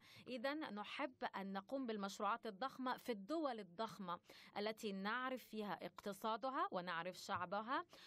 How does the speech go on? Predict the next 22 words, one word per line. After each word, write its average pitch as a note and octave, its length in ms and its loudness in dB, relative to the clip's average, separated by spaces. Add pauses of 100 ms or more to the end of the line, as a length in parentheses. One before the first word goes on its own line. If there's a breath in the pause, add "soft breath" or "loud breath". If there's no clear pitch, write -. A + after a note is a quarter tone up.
(140 loud breath)
ونعرف A#3+ 500 2
مدى A3 220 -2
تحمس G#3+ 520 -2
الحكومة G#3+ 600 -2
للمضي G3+ 440 0
قدما G#3+ 380 -2
إلى F3+ 280 0
الأمام. F3 480 0 (240 loud breath)
لذا B3+ 280 0 (120)
نحن B3+ 280 -2
في A#3 140 0
المكان A#3 640 0
الصحيح، C4+ 680 2 (320 loud breath)
الأخذ A3 840 2
الصحيح A#3 560 0
للمخاطر، A3+ 840 2 (300 loud breath)
وأيضًا A#3+ 680 2
كل G4 180 0
التحليلات B3 720 -2
التي B3 340 -2
قمنا D#4 380 0
بها. G3 380 -2